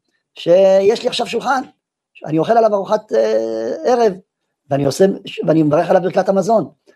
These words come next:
אז כשאני מברך ברכת המזון, השולחן דומה למזבח. לכן ברגע שאתה מברך ברכת המזון, אל תשים סכינים. למה הסכין? אסור עליו לשים אותו על המזבח,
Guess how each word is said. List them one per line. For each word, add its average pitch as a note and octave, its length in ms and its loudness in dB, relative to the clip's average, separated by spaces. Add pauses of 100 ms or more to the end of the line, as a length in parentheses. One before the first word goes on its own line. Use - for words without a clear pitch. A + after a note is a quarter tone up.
(100)
אז A#2+ 60 -14
כשאני E3 180 0
מברך G#3 240 4
ברכת G3+ 260 0
המזון, G#3+ 280 0
השולחן F3 300 0
דומה F#3+ 140 2
למזבח. D3+ 460 0 (320)
לכן G3 240 0
ברגע E3 240 2
שאתה E3+ 120 -6
מברך D#3+ 220 -2
ברכת D#3+ 240 -4
המזון, E3 380 2
אל G3 80 2
תשים F3+ 260 -4
סכינים. C#3+ 380 -4 (300)
למה D3 140 2
הסכין? G#3 440 0 (400)
אסור - 300 0
עליו D#3+ 180 4
לשים C3+ 280 0
אותו B2+ 140 -2
על B2+ 60 -4
המזבח, A2+ 520 -8